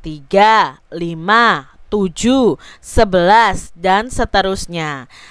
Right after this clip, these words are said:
Nah, sekarang kita lihat di sini, sepuluh akan kita bagi bilangan prima dua, ya, karena yang paling kecil bilangan prima itu dua.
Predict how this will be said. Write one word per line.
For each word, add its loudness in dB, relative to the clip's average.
Nah, -4
sekarang -2
kita -4
lihat -2
di -4
sini, -10
sepuluh 2
akan -4
kita -4
bagi -6
bilangan -4
prima -4
dua, -2
ya, -4
karena -6
yang -8
paling -2
kecil -6
bilangan -6
prima -6
itu -10
dua. 2